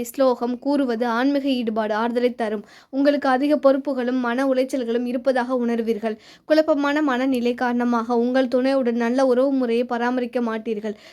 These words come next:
செரிமானம் சம்பந்தப்பட்ட பிரச்சனைகள் உருவாகலாம். பொருத்தமான நிறங்கள் பச்சை, பொருத்தமான எண்கள் ஒன்று, ஏழு, ஒன்பது,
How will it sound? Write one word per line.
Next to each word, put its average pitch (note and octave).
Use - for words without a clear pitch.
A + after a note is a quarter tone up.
செரிமானம் D4
சம்பந்தப்பட்ட B3
பிரச்சனைகள் C4
உருவாகலாம். A3+
பொருத்தமான B3+
நிறங்கள் A3
பச்சை, A3+
பொருத்தமான A#3+
எண்கள் A3+
ஒன்று, A#3+
ஏழு, A3+
ஒன்பது, G#3+